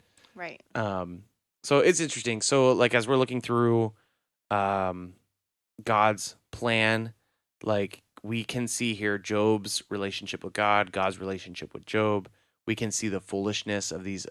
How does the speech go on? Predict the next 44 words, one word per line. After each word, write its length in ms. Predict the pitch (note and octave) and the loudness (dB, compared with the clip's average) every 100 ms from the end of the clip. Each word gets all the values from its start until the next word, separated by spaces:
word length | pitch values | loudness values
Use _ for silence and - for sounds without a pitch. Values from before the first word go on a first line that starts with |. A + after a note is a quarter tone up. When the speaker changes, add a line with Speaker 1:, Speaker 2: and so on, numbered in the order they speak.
| - | -6
Speaker 2:
other 220 | G2 F#2 | -6 -6
friends 400 | - G2 F#2+ F#2 | -6 -6 -6 -6
that 120 | F#2+ | -8
are 80 | F#2 | -8
just 180 | F2 - | -10 -10
clueless. 600 | F#2 F2+ F#2 F2 - - _ A3+ | -8 -6 -6 -6 -10 -12 _ -12
Speaker 1:
Mm-hmm. 460 | G#3+ G#3 G3 E3+ | -10 -10 -12 -8
Speaker 2:
Um, 460 | G#2+ G2+ F#2+ F#2+ - _ _ _ _ - | -4 -2 -2 -4 -10 _ _ _ _ 2
our 300 | B2 D3 C#3+ | 6 8 6
part 520 | - - B2 A#2+ - - | 0 2 4 4 0 -6
in 240 | A2+ G#2+ | -6 -4
this, 480 | G2 G2 F2+ - - - | -4 -4 -6 -8 -10 -6
I 80 | G#2 | -6
think, 260 | - A#2+ A2 | -4 -4 -4
is 120 | G#2 | -6
to 140 | - | -4
learn 600 | G2 G#2 C3 A#2 F#2+ F#2+ - _ _ - | -2 2 4 4 0 -8 -12 _ _ -10
some 240 | - A#2+ | -2 0
of 60 | B2 | 2
the 60 | A#2+ | 2
wisdom 480 | A2+ G#2+ A2+ G#2+ | 2 0 -4 -4
that 80 | G#2+ | -4
we 120 | - | -4
can 200 | G#2 G#2+ | -4 -4
read 200 | G2 G#2 | -6 -8
from 260 | - G#2+ A2 | -4 -2 0
Job, 340 | G2 F#2+ A2 - _ - | 0 0 -2 -6 _ -20
Speaker 1:
Mm-hmm. 500 | F3 F#3 - - A2 | -20 -20 -16 -4 -2
Speaker 2:
um, 420 | G#2 G2 F#2+ G2 - | -2 -2 -4 -8 -4
and 140 | A#2+ A#2 | -4 0
also 400 | A#2 D3 - C3+ | 0 0 0 0
just 380 | B2 C#3 - _ _ _ _ - A#2 | 0 -2 -6 _ _ _ _ -14 -4
develop 580 | A#2+ F#2+ A#2 C3 D#3+ B2+ | -4 2 4 6 6 2
an 80 | A#2 | 0
incredible 580 | G#2+ - A#2+ A#2 G#2+ | -2 -2 0 0 0
trust 500 | G2 - A2+ G#2 - | -4 -4 -2 -2 -2
in 100 | A2+ A2+ | -8 -8
the 80 | |
fact 400 | G#2 G#2+ F#2+ - | -4 -4 -4 -6
that 200 | G#2+ G2+ | -6 -6
God 280 | - G2 A2+ | -4 0 0
is 140 | B2+ D#3+ | 0 -4
in 100 | E3 | -8
control, 480 | C3 - F2+ F2 | -10 -6 -4 -4